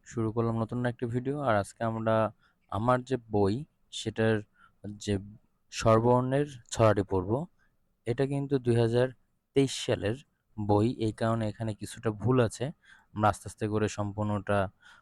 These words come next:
উম, ঠিক করে দিব, কারণ আমাদের চ্যানেলে তিনটা বই আছে, দুই হাজার তেইশ, চব্বিশ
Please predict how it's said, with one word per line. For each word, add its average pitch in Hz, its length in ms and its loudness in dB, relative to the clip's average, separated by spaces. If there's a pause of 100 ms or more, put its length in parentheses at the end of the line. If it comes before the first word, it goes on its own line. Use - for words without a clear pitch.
(300)
উম, 101 180 0
ঠিক 107 200 -6
করে 104 200 2
দিব, 101 220 -4
কারণ 113 180 0
আমাদের 101 380 -2 (240)
চ্যানেলে 117 300 0
তিনটা 120 320 -2
বই 113 300 2
আছে, - 240 -6
দুই 104 140 0
হাজার 110 280 2
তেইশ, 131 260 4 (520)
চব্বিশ 117 440 6